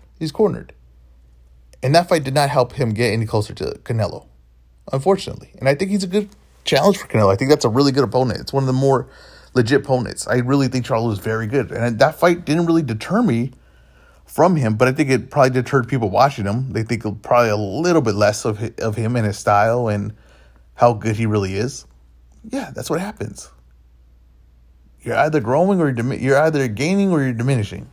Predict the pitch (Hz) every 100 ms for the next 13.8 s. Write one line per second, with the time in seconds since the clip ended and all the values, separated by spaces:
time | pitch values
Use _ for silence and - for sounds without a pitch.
0 | - 120 160 151 - _ - 120 120 135
1 | 113 131 120 95 - - - - _ _
2 | _ _ _ _ _ _ _ _ _ _
3 | _ _ - 139 170 127 151 170 151 -
4 | 104 - 113 110 92 64 - - _ _
5 | _ _ - 135 131 120 101 - 117 -
6 | 135 131 127 - - 120 131 131 123 117
7 | 131 135 143 127 151 147 151 _ - 139
8 | 127 143 139 147 147 139 147 143 123 -
9 | - 143 139 98 107 147 135 139 151 143
10 | - 135 110 110 170 185 - _ _ _
11 | _ _ _ _ - 151 156 143 127 139
12 | 185 156 110 123 117 131 110 147 160 165
13 | 135 123 123 117 110 175 165 151